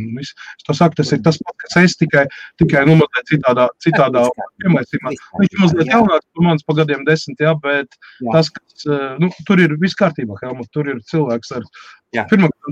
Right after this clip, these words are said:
Speaker 1: cilvēks ar
Speaker 2: Jā,
Speaker 1: vārdu.
Speaker 2: normāli.
Speaker 1: Cilvēks ar vārdu. Cilvēks
Speaker 2: Viena
Speaker 1: ar
Speaker 2: lieta,
Speaker 1: vārdu,
Speaker 2: jā.
Speaker 1: elektroindustrijas pasaulē, aut-, elektroauto industrijas pasaulē.
Speaker 2: Viena lieta, ko mēs,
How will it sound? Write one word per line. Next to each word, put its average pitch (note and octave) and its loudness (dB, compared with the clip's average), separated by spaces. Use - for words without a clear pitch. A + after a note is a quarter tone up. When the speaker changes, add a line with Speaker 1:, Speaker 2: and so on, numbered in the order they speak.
Speaker 1:
cilvēks E3+ 2
ar B2 2
Speaker 2:
Jā, - -10
Speaker 1:
vārdu. A#2 -2
Speaker 2:
normāli. F#2+ -14
Speaker 1:
Cilvēks F3+ 4
ar D#3 2
vārdu. D3+ 2
Cilvēks G#3+ 6
Speaker 2:
Viena E3+ 4
Speaker 1:
ar D#3+ -2
Speaker 2:
lieta, E3+ -2
Speaker 1:
vārdu, - 0
Speaker 2:
jā. C3 -10
Speaker 1:
elektroindustrijas F#3+ -2
pasaulē, D#3+ -2
aut-, G3+ 2
elektroauto C3+ -2
industrijas B2 -12
pasaulē. G#2+ -12
Speaker 2:
Viena F#3 0
lieta, F#3 -2
ko D3+ -8
mēs, C3+ -6